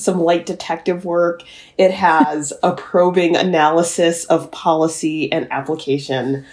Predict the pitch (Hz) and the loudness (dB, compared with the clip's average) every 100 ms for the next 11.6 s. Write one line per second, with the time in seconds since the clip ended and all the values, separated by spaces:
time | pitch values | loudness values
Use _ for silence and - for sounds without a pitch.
0 | - - - 196 202 185 180 170 165 - | -20 -6 0 0 0 -2 0 0 0 0
1 | 165 160 156 147 156 160 156 - - - | 0 0 0 -2 0 2 0 -4 -8 0
2 | 156 151 160 156 165 143 - - 165 147 | 2 4 4 4 2 0 -4 -8 -4 -2
3 | 143 139 - - 247 - 254 - - - | -2 -6 -8 -4 -4 -4 -10 -10 -16 -16
4 | - - 294 262 240 - - _ - - | -12 -2 2 4 4 0 -8 _ -8 -4
5 | 247 - 269 - 320 294 262 - - - | -4 -2 -2 2 2 2 0 -4 -6 -2
6 | 190 190 185 170 165 156 160 170 220 240 | 2 2 2 2 4 4 0 0 0 0
7 | - 170 - 175 165 - 330 285 190 - | -2 0 0 -2 -4 -2 2 4 2 0
8 | 165 165 151 147 139 139 139 143 180 202 | -2 0 0 0 -2 -2 0 2 2 -2
9 | - 170 185 - 165 160 156 156 151 - | -2 -2 -2 0 0 0 -2 -2 -6 -4
10 | 151 156 165 147 151 160 156 143 135 139 | -4 -2 -2 0 0 0 -4 -8 -6 -4
11 | - 147 160 151 139 135 | -4 -4 -4 -2 -2 -2